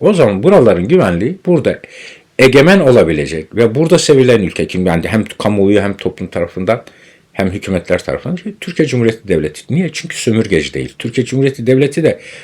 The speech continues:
Amerika gibi o da ortaklı çalışmayı planlayan, ortak çalışmayı seven bir ülke.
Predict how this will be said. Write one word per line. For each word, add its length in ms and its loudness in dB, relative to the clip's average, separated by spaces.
Amerika 340 2
gibi 180 -4
o 240 4
da 100 4
ortaklı 720 -2
çalışmayı 680 -4
planlayan, 560 0
ortak 520 -2
çalışmayı 520 -2
seven 440 -6
bir 80 -12
ülke. 360 -12